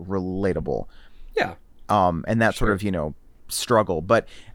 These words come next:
Speaker 1: yeah, just the whole, just the title, one hour photo. They'd be like, "What? One hour? I
Speaker 2: Mm-hmm.
Speaker 1: can take one and it's right there on my phone." Like, what, what,
Speaker 2: Yeah.
Speaker 1: what's the, what's the thing? So I wonder what Psy would be doing now. Like, where would he work? Where's, like, a sad place for him to work? You know, <laughs> I don't know.
Speaker 2: Um,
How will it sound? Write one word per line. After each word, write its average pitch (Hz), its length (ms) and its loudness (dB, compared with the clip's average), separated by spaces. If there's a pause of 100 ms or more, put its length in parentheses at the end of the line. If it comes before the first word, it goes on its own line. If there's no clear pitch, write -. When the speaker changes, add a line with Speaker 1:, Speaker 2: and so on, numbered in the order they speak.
(220)
Speaker 1:
yeah, 139 300 0
just 139 220 -6
the - 60 -2
whole, 151 200 -2 (160)
just 175 220 -4
the 170 80 2
title, 170 560 0 (160)
one 165 180 2
hour 180 240 4
photo. - 600 2
They'd 110 120 2
be 147 60 -2
like, 120 140 0
"What? 139 340 4
One 165 580 4
hour? 180 300 4
I 147 60 4
Speaker 2:
Mm-hmm. 202 80 2
Speaker 1:
can 190 100 2
take 175 220 0
one 170 180 4
and 165 160 2
it's 160 180 -4
right 143 200 2
there 156 100 2
on 147 80 0
my 139 80 -2
phone." 113 300 0
Like, - 160 -10
what, 131 160 -6
what, 131 260 -8
Speaker 2:
Yeah. - 120 -4
Speaker 1:
what's - 120 -8
the, 117 300 -2 (680)
what's 131 120 -10
the 127 40 -10
thing? 131 80 -6
So - 160 -6
I 156 80 6
wonder 226 240 4
what 202 140 4
Psy 139 260 2
would 135 140 2
be 123 80 2
doing 110 260 2
now. 95 300 0
Like, - 180 -8
where 120 260 -2
would 127 100 -4
he 98 80 -4
work? - 360 -4
Where's, 120 180 -2
like, 151 120 -2
a 98 80 0
sad 98 320 2
place 80 240 -4
for 80 100 -10
him 95 140 -8
to 87 60 -6
work? 78 360 -6
You 90 60 -4
know, 90 180 -4
<laughs> - 0 -
I 113 80 -2
don't - 180 -4
know. - 140 0
Speaker 2:
Um, 127 400 2